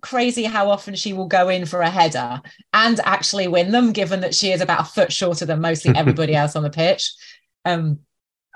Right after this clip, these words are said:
Speaker 2: I was gonna
Speaker 1: but
Speaker 2: ask on, on
Speaker 1: Mm.
Speaker 2: that, Rachel and, and Caroline, is it, is it noticeable the difference in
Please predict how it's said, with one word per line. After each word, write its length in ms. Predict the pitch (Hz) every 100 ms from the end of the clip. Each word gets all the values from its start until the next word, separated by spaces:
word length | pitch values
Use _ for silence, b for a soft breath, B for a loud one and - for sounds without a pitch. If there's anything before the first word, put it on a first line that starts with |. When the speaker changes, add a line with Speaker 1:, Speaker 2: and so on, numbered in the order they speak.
| -
Speaker 2:
I 80 | 151
was 120 | 156
gonna 180 | 175 175
Speaker 1:
but 100 | 170
Speaker 2:
ask 160 | - 147
on, 140 | 135
on 240 | 135 131
Speaker 1:
Mm. 40 | 117
Speaker 2:
that, 180 | 104 104
Rachel 460 | 98 - 104 95
and, 260 | 92 90 87
and 160 | 110 107
Caroline, 440 | - 85 85 87 -
is 200 | 117 127
it, 300 | 131 131 - - _ _ _ _ -
is 140 | 131
it 100 | 156
noticeable 1000 | 147 143 139 - 127 120 113 110 104 107 -
the 140 | 104
difference 760 | 85 107 - 95 85 82 - -
in 920 | - 98 90 90 90 87 85 82 -